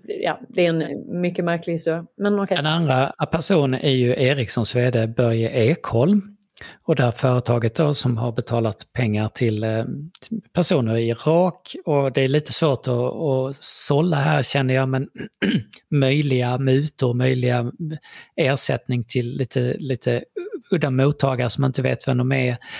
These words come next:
Speaker 2: Och kanske också har man då kanske betalat pengar till I S.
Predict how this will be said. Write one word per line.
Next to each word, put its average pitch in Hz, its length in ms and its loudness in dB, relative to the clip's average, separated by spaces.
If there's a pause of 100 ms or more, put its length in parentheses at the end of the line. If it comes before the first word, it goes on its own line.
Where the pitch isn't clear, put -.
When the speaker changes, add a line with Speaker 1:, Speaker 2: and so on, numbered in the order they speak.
(140)
Speaker 2:
Och - 140 -4
kanske 139 480 0
också 147 360 0
har 110 180 -2
man 120 140 -4
då 117 260 -2
kanske 165 600 0 (260)
betalat 139 400 0
pengar 110 320 -2
till 113 260 -4
I 123 340 2
S. 101 340 -4